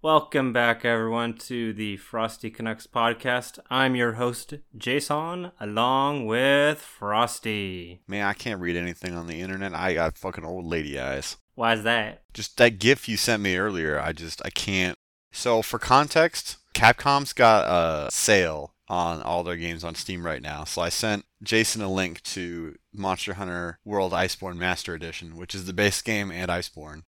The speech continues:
Speaker 2: And I was like, "Boy, you need to buy this." And he replied with a JoJo gif. Its text is so small, I cannot read it at all.
Speaker 1: That's not even JoJo, that's My Hero <laughs> Academia.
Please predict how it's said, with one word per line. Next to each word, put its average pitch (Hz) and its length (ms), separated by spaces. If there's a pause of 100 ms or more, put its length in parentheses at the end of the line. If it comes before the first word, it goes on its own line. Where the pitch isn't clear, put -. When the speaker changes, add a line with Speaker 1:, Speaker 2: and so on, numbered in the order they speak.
(140)
Speaker 2:
And 92 100
I 87 60
was 90 120
like, 87 140
"Boy, 175 500 (240)
you 95 60
need 101 100
to - 60
buy - 240
this." - 360 (240)
And 92 280
he 101 100
replied 110 520
with 95 200
a 90 60
JoJo 101 680 (220)
gif. 95 420 (200)
Its - 380
text - 460
is 104 180
so 117 360
small, 95 640 (200)
I 101 60
cannot 92 480
read 80 120
it - 140 (220)
at 90 120
all. 78 380 (260)
Speaker 1:
That's 104 180
not 101 160
even 98 240
JoJo, 98 580
that's 95 180
My 101 220
Hero 107 300
<laughs> 110 40
Academia. 139 680